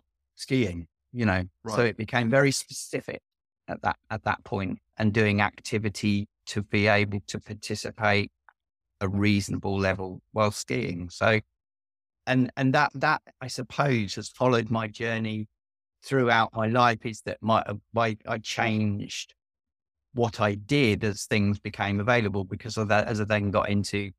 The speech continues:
Speaker 1: you know, the, the fitness leisure industry,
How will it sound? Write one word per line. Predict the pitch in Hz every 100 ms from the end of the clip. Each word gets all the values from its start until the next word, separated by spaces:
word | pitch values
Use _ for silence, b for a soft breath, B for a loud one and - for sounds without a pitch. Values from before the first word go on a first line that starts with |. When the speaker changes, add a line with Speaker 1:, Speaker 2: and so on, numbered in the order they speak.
| _
Speaker 1:
you | 107
know, | 95 98
the, | 101 98 -
the | 107
fitness | - - - 110 98 -
leisure | 104 107 104 101 95 - _ _ _ -
industry, | 110 101 101 - 107 98 95 101